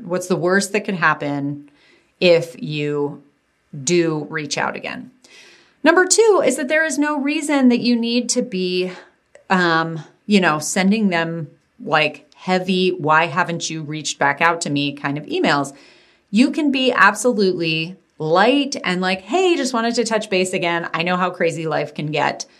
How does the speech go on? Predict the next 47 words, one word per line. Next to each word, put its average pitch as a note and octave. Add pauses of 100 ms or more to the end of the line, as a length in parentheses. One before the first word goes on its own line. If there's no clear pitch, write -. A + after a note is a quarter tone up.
(140)
Feel B3+
free A#3+
to A3
respond G#3
to F#3
this F3+
email D#3+
or D#3
just D3+
drop D#3
me D3+
a F#3+
line. G#3
Here's F3
my F#3
number." D#3
You F3+
know, D#3+
something G#3
as D#3+
simple E3
as C#3+
that. - (420)
The B3+
other A4
thing D4+
is, B3+
it G#3
doesn't C#4+
have B3
to A3+
be E3 (180)
email G3+
after E3
email D#3
after D3
email. D3
I G#3+
very F3+
much F#3
encourage E3+
you, B3
if F#3
your G#3+
contact F#3+
form E3+
collects D3+